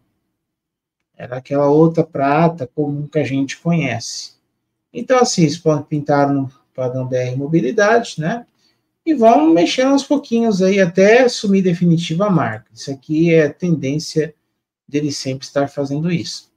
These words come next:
Então, tô vendo aqui até um pen aqui atrás, né? Vocês podem estar vendo. Então, eles estão aos poucos aí desfazendo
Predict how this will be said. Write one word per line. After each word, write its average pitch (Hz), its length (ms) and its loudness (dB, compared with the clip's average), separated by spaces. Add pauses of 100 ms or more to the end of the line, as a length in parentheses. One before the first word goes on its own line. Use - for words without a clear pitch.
Então, 113 120 -20
tô 120 100 -20
vendo 117 180 -16
aqui 120 120 -16
até 135 300 -16
um 143 80 -16
pen 123 300 -10
aqui 117 120 -14
atrás, - 520 -8
né? 180 180 -2 (840)
Vocês - 180 -20
podem - 220 -8
estar - 280 -8
vendo. 165 340 0 (1080)
Então, 98 180 -4
eles 175 120 0
estão 196 680 0
aos 160 280 2
poucos 165 560 2
aí 151 220 4
desfazendo 135 840 -2